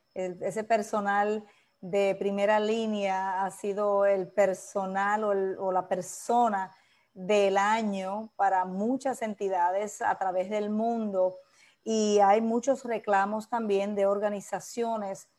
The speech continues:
para que se reconozca, ¿verdad? Nos, la importancia de la enfermera en tratar de paliar la pandemia y que además se le den los recursos.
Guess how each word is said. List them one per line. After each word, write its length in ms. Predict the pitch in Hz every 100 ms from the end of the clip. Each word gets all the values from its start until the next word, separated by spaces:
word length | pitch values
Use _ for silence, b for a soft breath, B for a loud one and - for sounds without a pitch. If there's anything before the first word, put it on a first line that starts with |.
| _ _ _ _
para 420 | 214 214 247 240
que 120 | 226
se 160 | 214 202
reconozca, 720 | 190 190 180 185 - - 170
¿verdad? 400 | 180 190 190 202
Nos, 440 | 202 196 202 190
la 200 | 220 196
importancia 1200 | 196 170 196 190 - 254 311 339 277 247 233 240 B B B B
de 340 | 196 180 220 247
la 120 | 269
enfermera 640 | 269 269 240 220 220 226 226
en 400 | 220 233 254 247
tratar 640 | 233 208 220 208 220 226
de 440 | 208 220 240 - _
paliar 540 | 202 196 196 196 208
la 180 | 220 214
pandemia 580 | 240 240 254 262 254 226
y 60 |
que 80 | 214
además 340 | 208 190 196 196
se 80 |
le 120 | 254 220
den 180 | 196
los 180 | 208 220
recursos. 800 | 240 208 180 185 180 - 160 -